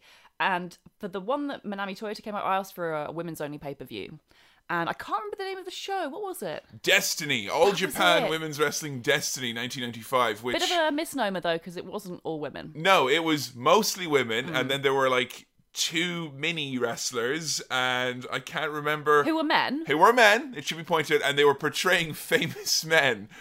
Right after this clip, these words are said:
Speaker 1: Mm.
Speaker 2: But yeah, it was, other than that, on the four-hour card, it was all women, which was pretty impressive.
Speaker 1: I'm still, I'm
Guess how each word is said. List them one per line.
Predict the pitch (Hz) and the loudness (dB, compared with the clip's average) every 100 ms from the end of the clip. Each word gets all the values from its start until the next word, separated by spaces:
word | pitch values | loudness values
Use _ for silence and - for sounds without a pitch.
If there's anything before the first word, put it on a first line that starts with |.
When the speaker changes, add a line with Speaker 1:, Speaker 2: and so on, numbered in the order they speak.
| - | -10
Speaker 1:
Mm. | 175 147 147 | -8 -2 6
Speaker 2:
But | 147 151 | 6 8
yeah, | 185 131 | 8 8
it | 117 156 165 | 8 2 4
was, | 175 - | 4 4
other | 175 214 240 | 4 4 4
than | 262 | 2
that, | 262 170 160 156 | 6 8 6 2
on | 147 | -6
the | |
four-hour | 139 170 156 147 147 | -4 4 6 8 6
card, | 147 151 127 131 | 4 4 4 4
it | 139 | 0
was | 143 139 | -2 4
all | 143 170 | 4 6
women, | 214 135 | 6 4
which | 110 113 | -2 -6
was | 127 | -6
pretty | 165 139 | -4 -2
impressive. | 170 247 330 - 104 92 - - _ - | -2 -2 -4 -4 -6 -8 -14 -16 _ -4
Speaker 1:
I'm | 262 247 | -4 -4
still, | - - 285 277 247 | -12 -6 0 0 0
I'm | - 214 | -4 -8